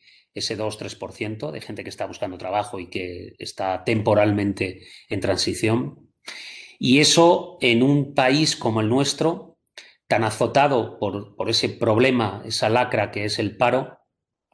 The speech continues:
supone un motivo de orgullo. Pero esto no es casualidad.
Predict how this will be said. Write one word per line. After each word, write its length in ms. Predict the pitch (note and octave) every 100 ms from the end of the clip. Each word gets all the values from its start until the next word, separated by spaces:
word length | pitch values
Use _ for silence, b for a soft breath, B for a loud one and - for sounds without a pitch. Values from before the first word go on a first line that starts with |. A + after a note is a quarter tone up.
| _ - - B B B
supone 360 | - A#2 C3+
un 40 | D3
motivo 320 | B2 A2+ A2+
de 80 | F#2+
orgullo. 380 | F#2 F2 E2+ - _ _ _ - B B B B
Pero 460 | D3 B2+ C#3 - -
esto 220 | D#3 E3
no 100 | E3+
es 80 | F3
casualidad. 640 | F3+ D#3+ C3 F3 A#3 -